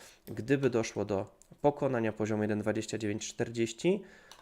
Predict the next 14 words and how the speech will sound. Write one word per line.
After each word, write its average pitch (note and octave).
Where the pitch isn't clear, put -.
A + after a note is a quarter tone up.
czyli -
tutaj G#2+
trzeci C3
scenariusz, C#3
pokonanie, C3
test B2+
od A2+
drugiej A2
strony D#3+
i D#3
wtedy B2
ruch A2
w -
kierunku G2+